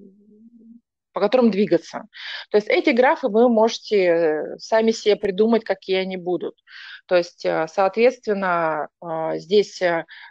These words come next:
э, в данном слайде, в моём, да, то есть указано количество подключённых сессий, товарооборот первой линии, с, э, товарооборот с первой по шестой линии, товарооборот в сети, бранч-волюм, квалификация и чек. То есть, ну, я думаю, наверное, такие, э,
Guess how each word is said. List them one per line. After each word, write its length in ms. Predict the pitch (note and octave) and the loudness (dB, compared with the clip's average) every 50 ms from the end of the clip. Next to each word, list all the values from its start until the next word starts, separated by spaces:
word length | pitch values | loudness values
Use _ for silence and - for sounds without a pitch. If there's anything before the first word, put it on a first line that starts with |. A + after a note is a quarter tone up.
| _ - - | _ -10 -8
э, 260 | E3 E3 E3 D#3+ D#3+ | -6 -6 -6 -6 -4
в 100 | D#3 E3+ | -2 0
данном 360 | F3+ G#3 G3 G3 F3+ E3+ D#3+ | 2 2 2 0 -2 -8 -10
слайде, 560 | D3+ - - G3+ A3 C#4+ D#4 C4+ C#4 B3+ A3 G3 | -10 -6 -2 0 0 0 0 0 2 2 2 2
в 80 | E3+ | 0
моём, 360 | F3+ F#3+ F#3 F#3 F3 E3 D#3+ | -2 -4 -2 -2 -4 -6 -2
да, 120 | D#3+ F#3 A#3 | 0 0 0
то 100 | - A3 | 0 -2
есть 120 | G#3+ - | -4 -4
указано 560 | G3+ - - F#3 F#3 F3 F3 F3 E3+ E3 D#3+ - | -4 -2 0 0 0 0 -4 -10 -10 -10 -8 -4
количество 540 | - E3+ F3 F3 - - - - - D#3+ - | -2 -2 -2 -2 -4 -8 -10 -6 -6 -6 -6
подключённых 640 | - - - - E3+ E3+ - - E3+ D#3+ D#3 - | -8 -12 -10 -10 -10 -10 -10 -12 -12 -12 -12 -12
сессий, 540 | - - A#3 C4+ D4+ - - D4+ C#4 C4+ B3+ | -6 -2 -2 -2 -2 -4 -4 -4 -2 -2 -2
товарооборот 560 | - G#3 F3+ E3+ E3 E3+ D#3 E3+ E3 E3 - _ | 0 0 0 2 2 0 0 0 0 -2 -2 _
первой 300 | - G#3+ A#3+ B3 A#3 A#3+ | 2 2 2 4 4 2
линии, 440 | A3+ A3+ A3+ A3 A3 G#3+ G#3 G3 F3+ | 2 2 0 0 0 0 -2 -2 -4
с, 200 | F3 - - - - | -6 -8 -8 -4 -2
э, 280 | E3+ D#3+ D#3+ D#3 D#3 D#3 - | -2 0 0 -2 -2 -2 -2
товарооборот 520 | E3 D#3+ E3+ E3+ E3 E3+ E3+ E3 E3 D#3+ | 0 0 2 2 2 2 2 2 0 -2
с 40 | - | -4
первой 300 | _ - F3+ E3+ E3 D#3 | _ 0 0 0 0 -2
по 100 | - D#3+ | -4 -8
шестой 360 | - - F3+ - - C4+ C#4+ | -10 -10 -8 -4 0 0 2
линии, 460 | C#4 C#4 C4+ B3 A#3+ A#3 A3+ A3 A3 A3 - - - - - - _ - | 2 2 2 2 4 4 4 2 0 -4 -8 -14 -14 -14 -14 -14 _ -4
товарооборот 580 | E3 E3+ E3 E3+ F3 E3+ F3+ F3+ F3+ E3+ - | -2 0 2 2 2 2 2 4 2 2 2
в 40 | - | -2
сети, 320 | - - G3 - - C#4+ D4+ | -8 -8 -8 -4 -2 -2 -2
бранч-волюм, 800 | A3 - F#3 F#3+ - - G3+ A3+ C4+ D4+ C#4+ C#4+ C#4 C4+ B3 A#3 - - - - - - | 0 0 -2 -2 -4 -2 2 4 4 6 6 6 4 4 2 0 -6 -14 -16 -12 -4 0
квалификация 840 | G3 G3 G3 G3 - G#3+ - - C4 D4 D4 - - - G#3 F#3 | 2 2 2 2 -2 -2 0 0 0 0 0 -4 -2 0 2 2
и 320 | - - - G#3+ B3+ C4 - | 0 0 -2 -6 -6 -6 -6
чек. 340 | - - - F3 D3 C#3 - - _ _ _ _ _ _ - | -6 -2 0 0 0 0 -4 -12 _ _ _ _ _ _ -10
То 80 | - | -10
есть, 160 | F#3 F3 - - | -10 -8 -8 -6
ну, 240 | E4+ D#4 G#3 E3 - - | -4 -4 -4 -4 -6 -12
я 260 | E3+ F3 G3 G3+ G3+ | -6 0 0 0 0
думаю, 300 | F#3 G3+ G3 G3 F#3+ F3+ | 0 -2 -4 -2 -4 -4
наверное, 400 | F3 F3+ F#3 F#3+ F#3+ F#3 F3+ D#3+ _ | -2 -2 -2 -2 -2 -4 -8 -8 _
такие, 460 | - F3+ - - G3 F3+ E3 D#3 | -10 -12 -10 -8 -6 -4 -4 -4
э, 40 | D3 | -6